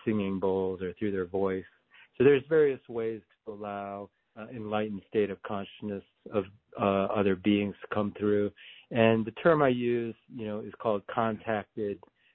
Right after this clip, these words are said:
uh, whether it's contacted writing or contacted healing.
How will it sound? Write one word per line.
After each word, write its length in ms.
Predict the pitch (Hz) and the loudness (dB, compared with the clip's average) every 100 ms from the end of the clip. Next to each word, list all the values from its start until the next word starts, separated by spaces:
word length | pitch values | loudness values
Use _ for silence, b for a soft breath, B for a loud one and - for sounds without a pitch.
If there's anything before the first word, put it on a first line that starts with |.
| _ - | _ -6
uh, 420 | 104 98 98 98 - | -4 -2 -4 -8 -8
whether 240 | 113 104 98 | -4 -4 -4
it's 120 | - | -6
contacted 600 | 117 107 110 98 - 101 | -6 -4 -4 -6 -6 -4
writing 600 | 107 107 101 101 101 98 | -2 0 0 -2 -6 -10
or 100 | 87 | -12
contacted 640 | - 104 - 101 90 101 | -8 -8 -8 -10 -8 -12
healing. 540 | 87 117 107 98 101 | -8 -2 -2 -2 -6